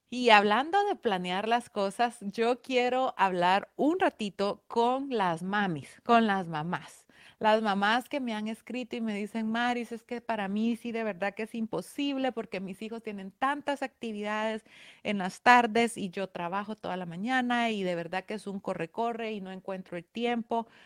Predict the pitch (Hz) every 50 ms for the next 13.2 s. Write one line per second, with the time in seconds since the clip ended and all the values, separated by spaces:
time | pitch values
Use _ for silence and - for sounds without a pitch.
0 | - _ _ 196 247 262 - 311 311 - - 285 277 269 285 285 277 269 247 233
1 | 202 - _ 185 180 175 165 - _ _ _ _ _ _ _ _ _ _ _ _
2 | _ _ _ _ _ _ _ _ - _ - 214 214 - 214 - 233 220 - 277
3 | 240 - - - 226 220 214 220 220 - 233 233 - 233 226 214 208 196 190 175
4 | 170 - - - 196 196 202 214 208 - - - - - _ _ 214 220 220 -
5 | 220 185 - _ 180 180 180 180 170 175 180 - _ - 208 208 208 202 190 175
6 | 143 147 151 - _ _ _ _ _ - _ _ _ _ _ _ - 185 190 190
7 | 185 - - 226 240 226 220 208 196 190 - - 247 254 254 262 302 302 - -
8 | 302 302 302 - - - 226 226 214 196 190 185 185 196 214 226 226 233 226 -
9 | 262 262 - - 240 220 185 175 - _ 185 175 190 208 214 185 - 214 220 220
10 | 220 240 240 233 233 233 226 - 175 180 175 - - 202 196 - 240 233 - -
11 | 226 226 220 - 214 190 - 196 190 196 196 208 220 220 - 262 254 247 247 240
12 | - - 202 196 180 185 190 190 180 175 165 165 - - 269 269 - - 175 156
13 | 160 - -